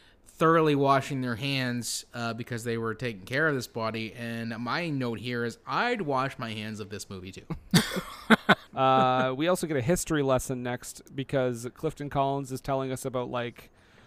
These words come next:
Speaker 2: there were these settlers from England that came to America, and then they all disappeared, and the only word left was Croatoan, and that's the word that the letters on our jackets spell out. Isn't that interesting?
Speaker 1: You'd never heard of this before?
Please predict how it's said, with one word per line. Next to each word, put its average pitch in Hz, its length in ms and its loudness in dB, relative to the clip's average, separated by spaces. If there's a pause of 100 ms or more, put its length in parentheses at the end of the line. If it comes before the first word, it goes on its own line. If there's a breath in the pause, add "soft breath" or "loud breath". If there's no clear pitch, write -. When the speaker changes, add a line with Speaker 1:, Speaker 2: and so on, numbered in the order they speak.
(180 soft breath)
Speaker 2:
there 135 100 0
were 139 80 0
these 131 180 -2
settlers 151 600 2
from 131 220 -4
England 139 480 0
that 123 180 -4
came 147 300 -2
to 147 160 -2
America, 143 720 2
and 131 180 -2
then 131 400 -2
they 139 120 4
all 156 200 8
disappeared, 156 800 0
and 123 220 -4
the 135 80 0
only 202 260 4
word 208 300 4
left 196 260 0
was 139 140 -6
Croatoan, 175 880 4 (240 loud breath)
and 180 180 -2
that's 185 280 -2
the 226 140 2
word 185 440 6
that 170 160 0 (140)
the 170 120 2
letters 175 440 4
on 170 100 0
our 160 160 2
jackets 160 560 -2
spell 123 380 2
out. 117 380 -2 (220 soft breath)
Isn't 202 240 6
that 180 200 8
interesting? 233 760 0 (420)
Speaker 1:
You'd 135 220 -2
never 135 240 0
heard 127 180 2
of 143 60 0
this 143 140 0
before? 156 420 -4